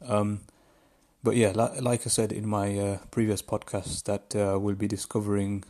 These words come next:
and exploring, uh, Allison Education and a few other, um, online learning platforms. You could, you could say,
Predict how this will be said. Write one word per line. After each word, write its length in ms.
and 160
exploring, 640
uh, 120
Allison 320
Education 560
and 360
a 40
few 220
other, 340
um, 720
online 360
learning 220
platforms. 640
You 120
could, 180
you 80
could 160
say, 460